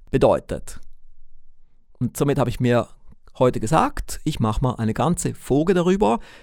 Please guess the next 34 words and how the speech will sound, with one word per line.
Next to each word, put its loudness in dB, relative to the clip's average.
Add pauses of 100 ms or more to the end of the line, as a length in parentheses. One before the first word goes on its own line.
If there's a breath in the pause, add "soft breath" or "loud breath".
(140 loud breath)
insbesondere 2
auch, 4
weil 0
ich -4
grad -4
dran 2
bin, 0
einen 2
Artikel 0
zu -6
schreiben 0 (260 loud breath)
für -6
die -6
Zeitschrift -4
Noch -2
Erfolgreicher, 2 (500 soft breath)
für -2
die 2
Rubrik -2 (460)
Die 2
Lektion 0
des 0
Quartals. 0 (1000 loud breath)
Vielleicht 4
mal 6
schnell 6
die -2
Definition 2
von 0 (140)
Affiliate 2
Marketing. -6 (920 soft breath)
So 2
ganz 2
spontan 0